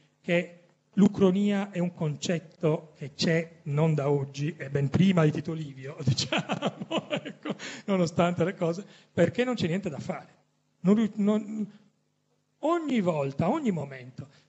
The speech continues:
immaginatevi voi stessi il giorno prima dell'esame. Cosa state facendo nella vostra mente? What if?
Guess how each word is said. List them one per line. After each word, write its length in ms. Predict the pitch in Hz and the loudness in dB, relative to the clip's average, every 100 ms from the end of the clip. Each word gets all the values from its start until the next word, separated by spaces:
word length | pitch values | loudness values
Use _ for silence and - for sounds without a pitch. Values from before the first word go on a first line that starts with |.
| _ _ | _ _
immaginatevi 920 | 254 302 302 330 349 269 226 208 - _ | -4 -4 -2 -6 -4 -6 -6 -8 -10 _
voi 160 | 190 202 | 6 6
stessi 720 | - 269 254 - - 269 - _ _ _ _ _ _ | 8 8 8 6 2 0 -2 _ _ _ _ _ _
il 120 | - 202 | -6 0
giorno 220 | 220 214 | 2 2
prima 200 | 220 185 | -2 -2
dell'esame. 680 | 160 135 123 135 135 - _ _ _ _ | -4 -8 -12 -14 -18 -20 _ _ _ _
Cosa 200 | - 214 | -4 -2
state 260 | 180 214 185 | -2 -2 -2
facendo 560 | - 165 - 120 123 | -4 -4 -4 -6 -12
nella 180 | 127 131 | -18 -14
vostra 300 | 139 143 147 | -14 -12 -14
mente? 420 | 135 147 175 - - _ _ _ - | -14 -18 -12 -12 -12 _ _ _ 6
What 220 | 226 226 | 6 6
if? 300 | 165 - | -4 -4